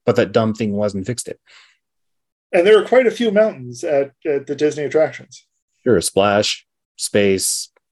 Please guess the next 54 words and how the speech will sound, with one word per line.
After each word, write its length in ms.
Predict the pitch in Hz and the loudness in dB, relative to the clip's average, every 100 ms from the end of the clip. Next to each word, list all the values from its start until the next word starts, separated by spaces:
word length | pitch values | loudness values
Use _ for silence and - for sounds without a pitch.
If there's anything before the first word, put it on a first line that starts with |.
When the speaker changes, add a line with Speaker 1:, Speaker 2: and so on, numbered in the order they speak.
| _ | _
Speaker 1:
Big 160 | 107 - | -2 -2
Thunder, 420 | 92 92 95 - _ - | -4 0 -2 -4 _ -6
all 100 | 98 | -4
Speaker 2:
Yeah. 40 | |
Speaker 1:
these 180 | 98 - | -4 -6
things 460 | 95 95 90 - _ _ | -6 -6 -8 -16 _ _
happen. 400 | 110 92 - - - | -4 -4 -6 -10 -8
So, 240 | 82 - _ - - - - _ | -8 -8 _ -20 -20 -20 -20 _
and 180 | 107 98 | -2 0
so 460 | - 104 101 98 - | 2 2 4 2 0
I 120 | 113 | 2
know 220 | 120 131 | 4 4
why 320 | 127 113 104 110 | 4 2 0 -2
I 60 | |
was 160 | 113 113 | -2 -2
doing 240 | 123 131 | -4 -2
it. 140 | 127 113 | -2 -4
In 80 | |
fact, 260 | 117 113 - | -2 -2 -2
it 60 | 107 | -6
was 100 | 107 | -6
a 80 | |
side 260 | 104 127 143 | -4 -2 -2
effect 280 | 135 120 120 | -2 -4 -4
of 80 | 113 | -4
me 120 | 110 | -4
being 300 | 110 107 107 | -6 -8 -4
clever 320 | - 110 101 | -2 -2 -2
somewhere 380 | - 104 92 101 | -4 -6 -4 -4
else. 260 | 98 90 | -4 -6
And 100 | 107 | -6
I 100 | 92 | -8
realized 420 | 92 104 98 101 104 | -6 -2 0 -2 -4
that 140 | 98 | -6
that 180 | 98 - | -8 -4
cleverness 480 | - 107 104 95 110 | -2 0 0 0 -2
wasn't 260 | 98 95 | -4 -4
necessary. 640 | 95 95 95 92 82 - - - - _ _ | -6 -6 -6 -4 -4 -6 -12 -20 -20 _ _
And 260 | - 95 92 | -6 -4 0
so 160 | 98 92 | 2 2
I 40 | |
took 160 | 104 98 | 2 0
that 160 | 95 | -2
cleverness 440 | - 104 98 90 95 | 0 0 0 -2 -6
out, 200 | 90 95 | -8 -8
and 100 | 98 | -4
suddenly 320 | 95 92 90 | -2 -2 -6
it's 160 | - | -6
just 240 | - - - | -6 -6 -2
giving 220 | 95 92 | -2 -4
me 60 | 82 | -6
Space 340 | - 85 - | -4 -4 -6
Mountain 260 | 80 - - | -8 -12 -14
now. 220 | - | -16